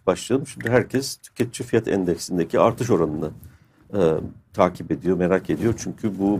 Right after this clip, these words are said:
bazı, e, özellikle insanları ilgilendiren, e, ücret artışlarına, şuna buna falan temel oluşturan, bir takım sözleşmelere temel oluşturan,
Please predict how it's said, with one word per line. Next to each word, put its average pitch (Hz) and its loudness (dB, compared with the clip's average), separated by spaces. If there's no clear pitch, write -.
bazı, 95 4
e, 95 4
özellikle 110 6
insanları 107 4
ilgilendiren, 90 2
e, 92 4
ücret 104 -2
artışlarına, 80 -4
şuna 90 -4
buna 87 0
falan 92 0
temel 104 2
oluşturan, - -4
bir 113 -6
takım 107 2
sözleşmelere 104 0
temel 101 0
oluşturan, - -4